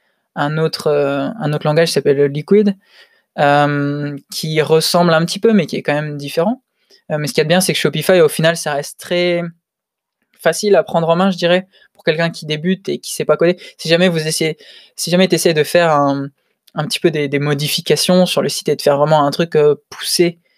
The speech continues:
euh, va falloir soit faire appel à quelqu'un,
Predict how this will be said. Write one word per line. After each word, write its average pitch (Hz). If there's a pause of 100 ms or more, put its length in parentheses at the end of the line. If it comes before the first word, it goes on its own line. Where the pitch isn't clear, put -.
(300)
euh, 143
va 147
falloir 156
soit 160
faire 156
appel 156
à 151
quelqu'un, 156